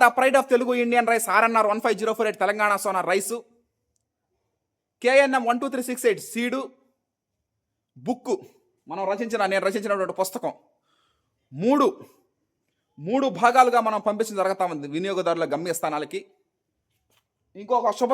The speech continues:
సందర్భం ఏంటంటే, నవంబర్లో the pride of తెలుగు ఇండియన్ రైస్ ఆర్ఎన్ఆర్ వన్ ఫైవ్ జీరో ఫోర్ ఎయిట్ తెలంగాణ సోనా వరి సాగు చేయడం జరుగుతుంది. వచ్చే నెల అక్టోబర్లో, అక్టోబర్ రెండు విజయదశమి పురస్కరించుకొని, దీపావళి పండగ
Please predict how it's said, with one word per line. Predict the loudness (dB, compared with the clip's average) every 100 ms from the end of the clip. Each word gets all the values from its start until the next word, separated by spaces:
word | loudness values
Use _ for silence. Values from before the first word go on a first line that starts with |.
| 2
సందర్భం | 2 0 2
ఏంటంటే, | 0 0 0
నవంబర్లో | 4 6 6 2 -2 -6 _ _ _ _ _ _ _ _ 0
the | 0 4
pride | 6 8 6
of | 6
తెలుగు | 2 2 -2 2
ఇండియన్ | 2 2
రైస్ | 0 0 0
ఆర్ఎన్ఆర్ | 0 2 0
వన్ | 0 -2
ఫైవ్ | -4 -2
జీరో | -4
ఫోర్ | -2
ఎయిట్ | -4 -4
తెలంగాణ | -2 -2 -4 -4
సోనా | -4 -4
వరి | -2
సాగు | -2 -2
చేయడం | -8 -6 -8
జరుగుతుంది. | -8 -12 -14 _ _ _ _ _ _ _ _ _ -8
వచ్చే | 0 2
నెల | 2 2
అక్టోబర్లో, | 2 2 2 0 -2 -6 _ _ _ _ -10
అక్టోబర్ | -2 0 0 -2
రెండు | -2 -6
విజయదశమి | -4 -2 -2 -2 -4
పురస్కరించుకొని, | -4 -4 -4 -6 -4 -4 -4 _ _ -20 -4
దీపావళి | -2 2 2 2 0 -6 _ -6
పండగ | -2